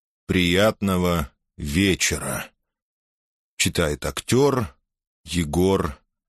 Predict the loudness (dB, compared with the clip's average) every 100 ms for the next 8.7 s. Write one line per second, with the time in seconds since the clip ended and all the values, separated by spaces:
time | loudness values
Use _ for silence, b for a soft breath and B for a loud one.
0 | _ _ _ _ _ 0 2 2 -4 -8
1 | -8 -14 -14 -16 _ _ _ _ _ _
2 | _ _ _ _ _ _ _ _ -4 0
3 | 0 0 2 4 2 0 -8 _ _ _
4 | _ _ _ _ _ 0 2 2 -2 -6
5 | -8 -8 -10 -16 _ _ _ _ _ _
6 | _ _ _ _ _ _ _ _ _ _
7 | _ _ _ -12 -4 2 4 2 2 0
8 | 2 2 2 2 2 0